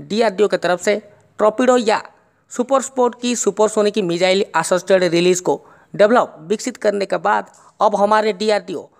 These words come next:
जो कि एक एडवांस्ड टेक्नोलॉजी बेस्ड स्मार्ट टॉर्पेडो के ऊपर काम कर रहा है, जिसका नाम सायना रखा गया है,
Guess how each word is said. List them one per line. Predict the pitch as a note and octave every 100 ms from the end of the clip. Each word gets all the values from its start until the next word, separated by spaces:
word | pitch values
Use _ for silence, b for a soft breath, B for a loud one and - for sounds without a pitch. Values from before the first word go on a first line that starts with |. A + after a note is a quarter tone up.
| b b F3+
जो | B3
कि | C4+
एक | C4 B3+
एडवांस्ड | B3+ - F#3 A3 A3+ A3 A3
टेक्नोलॉजी | F3+ G3 G3 F#3+ F#3
बेस्ड | G3+ A3 G#3+ G#3 -
स्मार्ट | - - F3+ G#3+ A3
टॉर्पेडो | F#3+ F#3 G3+ G3
के | F#3+ G3
ऊपर | F3+ F#3+
काम | - F3 F3
कर | F3+
रहा | F#3 A3+
है, | G3+ G#3 B B B B
जिसका | F3+ C4 D#4+
नाम | C#4 C4+ C4+ C4+ C#4
सायना | - F#3+ F#3+ G#3
रखा | G3 D#3 -
गया | D#3 E3
है, | D3+